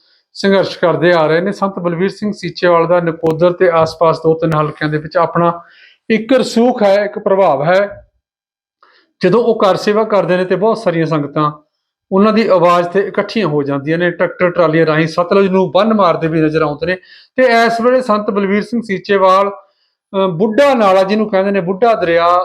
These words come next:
ਸਭ ਤੋਂ ਪੁਰਾਣਾ ਦਰਿਆ ਜਿਹੜਾ ਕਿ ਬੇਟ ਏਰੀਆ ਦੇ ਵਿੱਚੋਂ ਹੁੰਦਾ ਹੈ, ਲੁਧਿਆਣੇ ਦੇ ਵਿੱਚੋਂ ਨਿਕਲ ਕੇ ਅੱਗੇ ਸਤਲੁਜ ਦੇ ਵਿੱਚ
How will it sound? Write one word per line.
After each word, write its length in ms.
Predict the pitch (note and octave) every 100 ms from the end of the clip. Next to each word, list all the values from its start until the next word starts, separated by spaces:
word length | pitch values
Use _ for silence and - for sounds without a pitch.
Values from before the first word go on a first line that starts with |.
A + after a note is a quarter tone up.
| -
ਸਭ 180 | - G#3
ਤੋਂ 240 | G#3 G3
ਪੁਰਾਣਾ 340 | F3 D#3+ E3
ਦਰਿਆ 340 | D#3+ D3+ D3+ D#3
ਜਿਹੜਾ 260 | D#3 E3
ਕਿ 280 | E3 E3+ D#3+ - _ - -
ਬੇਟ 400 | C3+ D#3+ F3 F#3
ਏਰੀਆ 380 | F#3 F#3 F3+ F#3
ਦੇ 100 | F3+
ਵਿੱਚੋਂ 320 | F3 E3 F3
ਹੁੰਦਾ 280 | D#3+ D#3 E3
ਹੈ, 100 | E3+
ਲੁਧਿਆਣੇ 380 | E3+ F#3+ E3+ D3+
ਦੇ 100 | F#3+
ਵਿੱਚੋਂ 280 | E3+ E3+ E3+
ਨਿਕਲ 300 | E3 G3 F#3
ਕੇ 200 | F3+ D#3+
ਅੱਗੇ 200 | D3 D#3+
ਸਤਲੁਜ 380 | D#3+ D#3 F3
ਦੇ 140 | F#3 F3+
ਵਿੱਚ 160 | E3